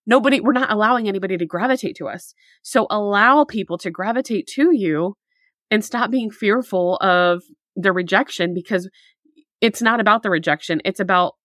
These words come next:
who's gonna come to you, who is gonna approve what you say and what you do, who's gonna align with that. Not necessarily approve, but who's gonna align with what you're saying. That is what we should be thinking about right now. We shouldn't be thinking about all the people who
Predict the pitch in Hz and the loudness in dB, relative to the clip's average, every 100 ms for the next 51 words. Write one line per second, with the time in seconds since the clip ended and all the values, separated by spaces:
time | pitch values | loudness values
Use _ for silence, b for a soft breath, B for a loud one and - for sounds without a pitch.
0 | - 190 202 196 196 165 - 180 175 147 | -8 -2 -2 -2 -4 -4 -4 -6 -6 -8
1 | 135 196 208 196 196 185 185 170 - 240 | -6 -4 -2 -2 -2 0 -2 -2 -2 2
2 | 330 196 180 170 165 - 160 165 170 165 | 2 2 -2 -2 -4 -2 0 -2 -4 -6
3 | 175 160 156 b b _ 247 208 254 254 | -6 -6 -8 b b _ -4 2 2 4
4 | 220 185 185 202 202 156 156 117 - _ | 2 4 4 2 0 -4 -6 -6 -10 _
5 | 214 202 208 226 196 202 190 160 165 - | 2 4 2 -2 -4 -2 0 -2 -4 -2
6 | 180 165 165 170 - b b b - 254 | 0 0 -2 -2 -2 b b b 0 0
7 | 226 262 262 - 202 190 196 233 214 185 | 2 2 2 2 2 2 0 -2 -4 -4
8 | - 170 - 185 160 131 160 - _ _ | -4 -6 -4 -2 -2 -6 -10 -14 _ _
9 | _ - 196 233 240 226 196 208 - 185 | _ -4 0 2 0 0 -2 -2 -4 -2
10 | 180 170 - - 208 180 156 147 - 143 | -2 -2 -4 -8 -6 -6 -6 -6 -6 -6
11 | 139 131 170 b b b - - 202 247 | -8 -12 -18 b b b -20 -2 2 2
12 | - 277 254 247 285 277 254 202 185 185 | 2 0 0 0 -2 0 2 2 2 0
13 | 202 180 180 180 160 | -2 -4 -2 -4 -6